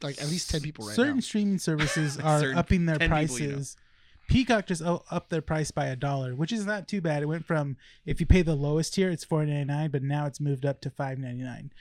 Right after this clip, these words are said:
Speaker 1: Not that bad.
Speaker 2: It's not that bad.
Speaker 3: No,
Speaker 2: No, but
Speaker 3: Disney
Speaker 2: seeming,
Speaker 3: moved up to two bucks, I
Speaker 2: but ever
Speaker 3: think.
Speaker 2: since the strike has been happening, the streaming services have said that they are upping their prices now.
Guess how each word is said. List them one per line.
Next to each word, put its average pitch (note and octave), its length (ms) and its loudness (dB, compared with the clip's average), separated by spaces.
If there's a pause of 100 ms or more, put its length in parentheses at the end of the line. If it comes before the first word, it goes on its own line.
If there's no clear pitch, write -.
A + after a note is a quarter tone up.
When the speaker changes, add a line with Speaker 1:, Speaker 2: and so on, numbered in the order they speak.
(480)
Speaker 1:
Not E3 140 -10
that C3 100 -10
bad. F3+ 120 -10
Speaker 2:
It's B3 120 -2
not G#3 140 2
that A#2+ 120 -2
bad. - 240 -10
Speaker 3:
No, E3+ 180 4
Speaker 2:
No, C#3 60 -2
but F#3+ 200 6
Speaker 3:
Disney C#3 120 -6
Speaker 2:
seeming, A3+ 220 2
Speaker 3:
moved A3+ 100 4
up G3 120 -2
to A#2 60 -10
two A#2 160 -10
bucks, A2 280 -6
I G#3+ 60 0
Speaker 2:
but G#3 40 2
ever A3 160 2
Speaker 3:
think. C4 80 0
Speaker 2:
since A#3 220 -2
the G#3 100 -6
strike E3 300 -6
has E3+ 100 -4
been D#3 120 -2
happening, E3 520 -4
the C#3+ 160 0
streaming E3+ 460 -2
services D3 460 -4
have C#3 260 -4 (160)
said C#3 380 -4
that C#3 180 -4
they C3+ 140 -2
are C3 180 -8
upping D3 260 0
their C3+ 80 0
prices C3 500 -6
now. - 200 -16